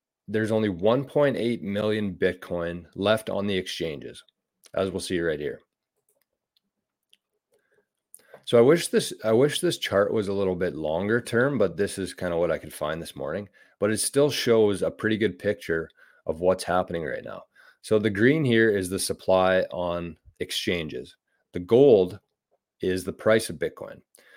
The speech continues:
So we kinda saw it decouple here back in September, where the price kept going up while the new supply, or the supply on exchanges continues to go down.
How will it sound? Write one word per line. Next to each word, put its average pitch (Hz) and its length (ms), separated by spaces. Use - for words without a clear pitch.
So - 140
we 110 100
kinda 151 300
saw 117 340
it 101 240
decouple 101 540
here 87 160
back 80 340
in 80 80
September, - 640
where 95 120
the 90 60
price 101 560
kept - 240
going 92 240
up 104 300
while 92 200
the 92 120
new 98 180
supply, - 380
or 95 120
the 87 180
supply 98 560
on 90 280
exchanges 92 760
continues 92 500
to - 80
go 82 140
down. 80 380